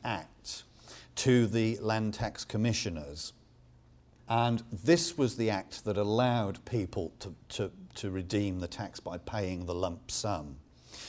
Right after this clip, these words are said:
So there had to be a central collection of assessments for each county. So the National Archives has this one year, this one snapshot from seventeen ninety-eight.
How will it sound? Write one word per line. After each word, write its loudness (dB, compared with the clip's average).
So 0
there 2
had -6
to -6
be 2
a -4
central 0
collection -6
of -2
assessments -4
for -6
each -6
county. -6
So 2
the 2
National 4
Archives 4
has -2
this -2
one 8
year, 6
this -4
one 2
snapshot -6
from -8
seventeen -2
ninety-eight. -2